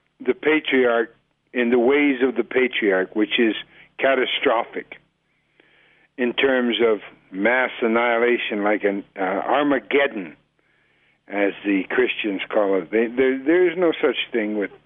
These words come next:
our grandmother, the earth. But she has already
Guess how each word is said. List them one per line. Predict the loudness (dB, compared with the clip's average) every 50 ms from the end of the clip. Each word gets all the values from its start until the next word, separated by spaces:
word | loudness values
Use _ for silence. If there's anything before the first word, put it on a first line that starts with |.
| -6 -4
our | -2 0
grandmother, | 0 0 0 0 0 0 -2 -2 -2 -4 -2
the | 0 2 2
earth. | 2 2 -2 -6 _ _ _ _ _ _ _ _ _ -20 -20 -20 -20 -20 -20 _ _ _ -2
But | -2 -2 0 0
she | 2 2
has | 2 2 2
already | 2 2 2 4 4 4 4 4 2 2